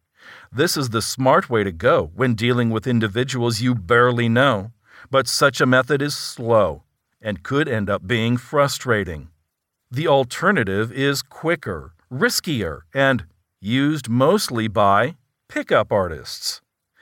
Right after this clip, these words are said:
It is one in which you walk up to the target and impress he or she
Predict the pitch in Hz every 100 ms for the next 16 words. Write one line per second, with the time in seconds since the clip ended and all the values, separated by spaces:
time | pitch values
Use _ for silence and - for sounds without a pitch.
0 | _ - 139 135 101 123 185 240 196 156
1 | 143 117 127 139 90 98 113 120 120 120
2 | 123 131 123 117 101 85 98 _ _ -
3 | 143 156 165 - 185 110 95 - - 117
4 | 113 117 110 - 123 117